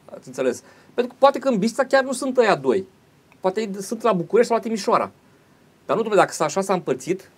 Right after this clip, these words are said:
dacă așa a revenit pe criteriu geografic, cum s-a ajuns ca șeful de la Bucovina T V, un post local de, de, uh, cânte-, cântece și folclor, uh, să fie ministrul culturii și, domnule, nu e chiar atât de grav.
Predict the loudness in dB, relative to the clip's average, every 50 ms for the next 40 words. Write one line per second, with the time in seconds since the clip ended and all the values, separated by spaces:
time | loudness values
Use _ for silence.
0 | _ _ _ -10 -8 -6 -6 -4 -2 0 2 2 2 0 0 -2 -2 -6 -8 -10
1 | -10 -10 -10 -6 -6 -4 -4 -2 -4 -2 0 -2 -2 -2 -2 -8 -10 -6 -2 -2
2 | -2 -2 0 -2 -2 -2 -2 -4 -8 -8 -8 -20 -20 _ -20 -20 -20 _ _ -10
3 | -8 0 4 4 4 4 4 0 0 2 4 6 6 6 6 2 0 -4 2 2
4 | 2 2 2 0 0 0 0 -4 -8 -8 -8 -4 -4 -4 -2 -2 -6 -2 2 2
5 | 2 2 2 -2 -6 -12 -8 -4 -4 -4 -2 -2 -4 -4 -2 0 0 0 0 0
6 | 0 -2 -2 -2 -2 -2 -2 -2 -2 -2 -2 -2 -2 -4 -4 -8 -10 -10 -10 -10
7 | -12 _ _ _ _ _ -14 -12 -6 -6 -6 -4 -2 -2 -2 0 -2 -4 -6 -12
8 | -14 -10 -8 -8 -8 -6 -6 -4 -4 -4 -6 _ _ _ _ _ _ _ _ _
9 | _ _ _ _ _ _ _ _ _ _ -2 0 0 0 0 -2 -8 -10 -8 -6
10 | -8 -8 -8 -10 -6 -6 -6 -6 -4 -4 -4 -4 -4 -4 -8 -10 -14 _ _ -20
11 | -12 -10 -6 -6 -6 -6 -6 -8 -10 -8 -8 -8 -6 -4 -2 -2 -2 -2 -4 -10
12 | -8 -8 -6 -4 0 0 0 0 -2